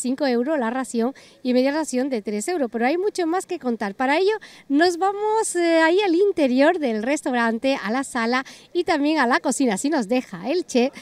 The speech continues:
para dar a conocer más sobre esta jornada, que va siendo lo más interesante y exitosa. Esto se iba haciendo ya hace muchos años en los demás restaurantes, todos los restaurantes de los que ya, pues, son propietarios Los Mellizos. Pasamos y conocemos un poquito más, eh, de esta jornada del arroz.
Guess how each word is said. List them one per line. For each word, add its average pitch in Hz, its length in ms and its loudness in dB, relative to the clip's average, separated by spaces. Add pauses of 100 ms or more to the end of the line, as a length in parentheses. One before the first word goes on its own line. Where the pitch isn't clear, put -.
(200)
para 330 240 4
dar 359 140 4
a 392 80 0
conocer 370 500 0
más 359 320 2
sobre 302 380 0
esta 415 260 -2
jornada, 233 760 0
que 269 100 -6
va 349 100 0
siendo 339 240 -2
lo 277 80 0
más 330 160 0
interesante 330 680 -2 (300)
y 349 140 4
exitosa. 240 720 0
Esto 302 180 -6
se 349 100 -4
iba 349 100 0
haciendo 339 260 -2
ya 220 160 0
hace 277 160 -4
muchos 294 320 -4
años 359 280 2 (280)
en 381 160 4
los 359 100 4
demás 339 300 4
restaurantes, 339 560 0
todos 311 140 2
los 330 100 2
restaurantes 330 560 0 (260)
de 339 140 0
los 349 180 2
que 349 220 -2
ya, 311 320 4
pues, 294 160 -2
son 269 180 0
propietarios 277 580 0
Los 254 280 2
Mellizos. 208 480 -4 (240)
Pasamos 415 480 4
y 392 40 2
conocemos 359 460 0
un 359 120 0
poquito 349 340 -2
más, 381 420 2
eh, 285 500 4
de 269 80 -2
esta 370 380 2
jornada 349 480 0
del 320 120 2
arroz. 226 280 0